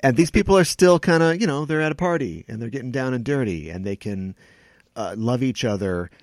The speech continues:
in a less egalitarian way. And it's, mm, I guess I'd have to think about this and make a top ten list, but this is, I think, one of the most romantic episodes that I've seen of, of a Star Trek series. Like, I just,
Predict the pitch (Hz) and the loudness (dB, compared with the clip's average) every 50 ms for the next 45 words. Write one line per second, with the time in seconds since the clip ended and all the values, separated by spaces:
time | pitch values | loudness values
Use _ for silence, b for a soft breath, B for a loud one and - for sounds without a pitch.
0 | b _ - 113 104 101 101 101 - - 101 98 98 101 101 101 - - - - | b _ -8 -6 -6 -6 -8 -10 -10 -10 -8 -6 -4 -4 -4 -4 -6 -8 -10 -12
1 | - 101 95 98 90 85 85 85 - - 104 98 90 87 87 85 80 82 85 92 | -10 -10 -8 -6 -6 -6 -6 -8 -8 -8 -8 -6 -6 -6 -6 -8 -8 -8 -8 -8
2 | 90 85 78 73 76 78 82 - 90 92 98 - _ _ _ - 113 127 - - | -8 -8 -8 -10 -12 -16 -16 -16 -14 -14 -14 -16 _ _ _ -12 -10 -10 -8 -10
3 | - - - - _ _ _ _ _ - 101 101 107 113 120 123 127 127 - - | -10 -10 -12 -14 _ _ _ _ _ -16 -14 -12 -10 -10 -8 -8 -8 -6 -6 -6
4 | 143 135 - 143 139 143 147 143 - - 147 147 143 131 B B B B B B | -6 -4 -4 -4 -4 -4 -4 -4 -4 -4 -2 -2 -2 -4 B B B B B B
5 | B B B B B _ - - - 180 185 180 147 151 139 - - 123 127 - | B B B B B _ -8 -2 -2 -2 0 0 -2 -4 -4 -4 -6 -8 -8 -8
6 | - 113 113 120 117 - 120 107 - - 127 117 120 - - 170 196 180 135 101 | -8 -8 -8 -8 -8 -8 -8 -12 -12 -10 -12 -12 -10 -10 -10 -10 -8 -8 -10 -10
7 | 95 87 - - - 98 95 95 98 123 - - 165 160 - - - 135 - 156 | -10 -12 -12 -12 -10 -10 -10 -10 -14 -16 -16 -16 -18 -18 -18 -18 -18 -18 -16 -16
8 | 151 147 139 131 123 127 131 120 110 107 107 - 120 113 92 80 85 85 92 95 | -14 -12 -12 -10 -10 -8 -8 -8 -8 -10 -10 -12 -12 -12 -12 -12 -14 -16 -18 -18
9 | - 95 98 101 - 101 87 85 87 - - - _ _ _ _ _ _ _ _ | -20 -20 -20 -20 -20 -20 -20 -20 -20 -20 -20 -20 _ _ _ _ _ _ _ _
10 | - 107 113 120 - - - - - - 85 90 - _ _ _ _ _ - 196 | -16 -14 -14 -14 -14 -14 -16 -16 -16 -16 -20 -20 -20 _ _ _ _ _ -16 -14
11 | 185 190 202 190 - - 208 196 214 - - 165 180 - 170 - - - - 78 | -12 -12 -12 -14 -16 -18 -16 -16 -16 -14 -14 -16 -14 -14 -16 -16 -16 -18 -20 -20
12 | - - - 117 107 - - _ _ _ _ _ _ _ _ _ _ _ _ 98 | -20 -20 -20 -20 -20 -20 -20 _ _ _ _ _ _ _ _ _ _ _ _ -18
13 | 101 98 107 110 107 120 110 - | -14 -14 -12 -12 -12 -14 -16 -18